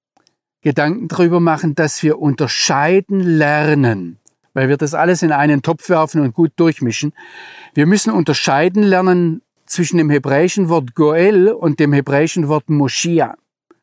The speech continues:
Zwischen dem griechischen Wort Heriomenos, das wäre Goel,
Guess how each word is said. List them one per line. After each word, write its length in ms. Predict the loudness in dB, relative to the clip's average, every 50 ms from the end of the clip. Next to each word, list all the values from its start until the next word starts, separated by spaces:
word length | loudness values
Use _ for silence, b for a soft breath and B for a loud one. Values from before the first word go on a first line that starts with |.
| B B B B B B B B B B
Zwischen 280 | -4 -2 -2 0 2
dem 140 | 2 2 0
griechischen 600 | 0 0 0 0 0 0 -2 -4 -2 0 0 2
Wort 280 | 2 0 0 -2 -4 -4
Heriomenos, 1000 | 0 0 2 2 2 2 2 2 2 2 2 2 4 2 2 2 0 -2 -4 -6
das 220 | -6 -6 -4 0
wäre 260 | 0 0 2 2 0
Goel, 520 | 0 0 0 2 2 2 2 2 2 2